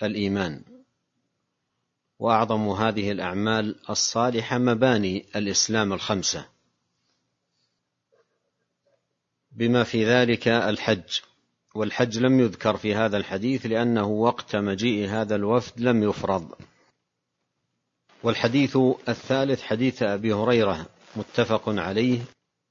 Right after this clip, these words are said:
أن النبي صلى الله عليه وسلم قال: "لا يزني الزاني حين يزني وهو مؤمن، ولا يسرق السارق حين يسرق وهو مؤمن،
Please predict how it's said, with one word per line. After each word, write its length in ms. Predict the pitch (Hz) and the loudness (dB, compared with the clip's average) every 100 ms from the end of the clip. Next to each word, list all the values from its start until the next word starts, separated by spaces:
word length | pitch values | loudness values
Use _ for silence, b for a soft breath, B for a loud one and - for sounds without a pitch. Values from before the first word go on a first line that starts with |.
| _ _ _ 107 | _ _ _ -4
أن 120 | 104 | -2
النبي 460 | 104 101 120 117 | 0 2 4 4
صلى 280 | 101 - 104 | 2 0 -2
الله 340 | 98 107 98 95 | 0 0 0 0
عليه 300 | 104 101 101 | 0 -2 -2
وسلم 640 | 95 - 117 113 107 98 | 0 2 2 0 0 -2
قال: 340 | - 120 117 | -2 -2 0
"لا 260 | 110 104 113 | 0 0 0
يزني 320 | 110 101 104 | 0 -2 -2
الزاني 640 | 92 90 101 117 120 110 | -4 -4 0 2 2 0
حين 240 | 92 98 95 | -4 -6 -4
يزني 480 | 98 120 104 107 101 | 0 0 0 -2 -2
وهو 280 | 98 95 | -2 -2
مؤمن، 540 | 98 117 135 135 135 - b b b b b b _ _ _ - | -2 0 2 4 2 -2 b b b b b b _ _ _ -2
ولا 360 | 104 107 110 | 2 4 4
يسرق 400 | 120 - 107 - | 4 0 -4 -4
السارق 720 | 101 - - 110 113 107 101 | -4 -2 0 2 2 0 -4
حين 520 | 95 110 113 107 101 - | -4 -2 0 0 -2 -4
يسرق 600 | 110 107 113 - 107 - | -4 0 2 0 -2 -4
وهو 420 | 101 98 90 98 101 | -2 -2 0 -2 0
مؤمن، 560 | 123 123 127 127 131 | 0 2 2 2 2